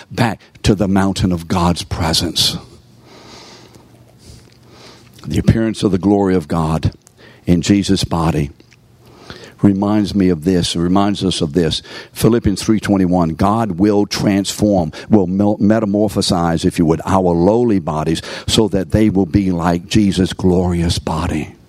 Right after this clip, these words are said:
Other than the scars, to some extent, we're gonna look like Jesus. I don't mean we're gonna have the same hairstyle and so, but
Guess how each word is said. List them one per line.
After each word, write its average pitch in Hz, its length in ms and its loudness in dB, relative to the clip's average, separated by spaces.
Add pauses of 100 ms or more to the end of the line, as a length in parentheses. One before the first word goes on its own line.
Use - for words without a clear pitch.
(2250)
Other 131 240 0
than 147 240 -4
the 135 100 0
scars, 85 760 -2 (1600)
to 113 120 2
some 120 380 0
extent, 143 600 -4 (1600)
we're 98 200 6
gonna 104 200 -2
look 98 200 0
like 92 200 -2
Jesus. 90 420 -2
I 87 120 0
don't 104 140 0
mean 101 140 2
we're 92 100 2
gonna 87 140 0
have 85 100 0
the - 80 -6
same 82 200 2
hairstyle 95 680 0
and 78 220 0
so, - 220 0
but 90 180 2